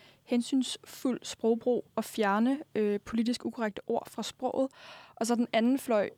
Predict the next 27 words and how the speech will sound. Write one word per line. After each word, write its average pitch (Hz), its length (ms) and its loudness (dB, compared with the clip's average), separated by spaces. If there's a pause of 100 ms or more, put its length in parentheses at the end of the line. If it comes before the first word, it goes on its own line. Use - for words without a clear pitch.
ønsker 226 220 2
ligesom 220 200 2
at 185 60 -2
holde 202 160 -2
fast - 400 -2
i 220 40 -8
det 214 100 0
her 214 60 -2
sprog, 208 260 -6
de 208 60 -6
kender 226 300 0
og - 180 -2
altid - 320 -6
har - 180 -14
brugt. - 340 -6 (880)
Ja, - 120 -2
og 220 100 -2
for 220 160 0
den 220 360 2
førstnævnte 247 540 0
fløj 226 320 2
er 214 120 2
debatten 208 460 0
meget 196 400 2
følelsesladet, 262 640 0
fordi 214 200 -6
de 208 120 -10